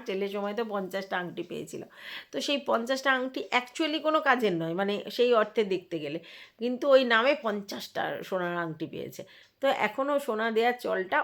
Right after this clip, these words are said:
ওই লেভেলের আছে, মানে সেইভাবে কাজের কিছু নয়, কিন্তু ওই সোনা দিয়েছে। তো, উম, সেই জন্য এখন রূপোর চলটা আবার এসেছে তার জন্য। কিন্তু ও, ও সমানে বলল যে, "হ্যাঁ, তোমরা আমাকে রূপো দিয়েছে, দিয়েছে," হেসে হেসে বলল। এবং ও বলল, উম, স-,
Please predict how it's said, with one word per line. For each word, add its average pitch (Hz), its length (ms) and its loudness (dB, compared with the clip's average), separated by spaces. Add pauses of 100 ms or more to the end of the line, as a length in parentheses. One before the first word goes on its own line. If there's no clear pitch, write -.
ওই 277 300 4
লেভেলের 190 460 4
আছে, 151 260 -6
মানে 190 240 -4
সেইভাবে 254 480 2
কাজের 226 420 2
কিছু 226 280 -6
নয়, 202 180 -4 (380)
কিন্তু 233 400 0
ওই 226 520 2
সোনা 262 380 4
দিয়েছে। 147 460 -6 (380)
তো, 208 300 4
উম, 185 760 -2
সেই 233 220 -2
জন্য 254 180 -2
এখন 277 280 -2
রূপোর 233 260 0
চলটা 220 360 -2
আবার 208 220 0
এসেছে 202 360 -6
তার 165 220 -8
জন্য। 226 200 -10
কিন্তু 240 320 -8
ও, 220 280 2 (340)
ও 208 80 -4
সমানে 208 380 0
বলল 202 340 0
যে, 196 140 -2
"হ্যাঁ, 233 260 2
তোমরা 226 300 0
আমাকে 226 360 0
রূপো 208 280 0
দিয়েছে, 208 420 0
দিয়েছে," 202 340 -2
হেসে 208 280 -4
হেসে 190 220 -4
বলল। 180 340 -2 (380)
এবং 226 180 0
ও 214 80 2
বলল, 196 260 0
উম, 190 460 2
স-, 170 140 -8